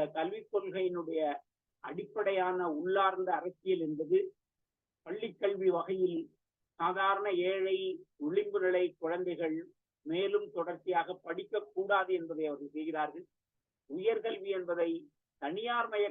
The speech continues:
கல்வியாகத்தான் இருக்க வேண்டும், அரசு சார்ந்ததாக இருக்கக்கூடாது என்பதை தெளிவுபடுத்துகிறார்கள்.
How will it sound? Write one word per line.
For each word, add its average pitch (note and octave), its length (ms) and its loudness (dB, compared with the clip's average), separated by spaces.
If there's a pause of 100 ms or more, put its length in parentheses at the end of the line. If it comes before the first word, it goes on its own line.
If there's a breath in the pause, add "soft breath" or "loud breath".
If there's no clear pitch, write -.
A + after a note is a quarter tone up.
கல்வியாகத்தான் F#3 760 0
இருக்க F#3 300 -4
வேண்டும், D#3+ 420 -2 (480)
அரசு E4+ 440 -4
சார்ந்ததாக E3+ 600 -2
இருக்கக்கூடாது F3 840 -4
என்பதை D3+ 300 -4 (100)
தெளிவுபடுத்துகிறார்கள். D3+ 920 -6